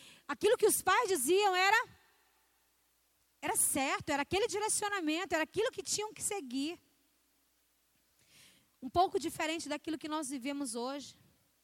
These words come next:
Às vezes nós dizemos uma coisa em casa e é preciso que um terceiro diga fora de casa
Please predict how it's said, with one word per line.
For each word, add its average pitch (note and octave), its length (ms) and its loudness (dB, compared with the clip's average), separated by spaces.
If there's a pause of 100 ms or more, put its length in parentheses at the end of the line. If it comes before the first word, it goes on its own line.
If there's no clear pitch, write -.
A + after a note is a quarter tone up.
(240)
Às A3+ 140 -4
vezes C4 220 -2
nós C#4 160 -2
dizemos C4+ 300 -2
uma C#4 160 -6
coisa C#4 320 -6
em C4 60 -8
casa B3+ 420 -4
e - 20 -2
é B3+ 40 -4
preciso B3+ 440 -6
que C#4+ 80 -6
um C4 200 -10
terceiro D#4 680 -2
diga B3+ 300 -4
fora E4 400 0
de C4 100 -8
casa B3 500 -2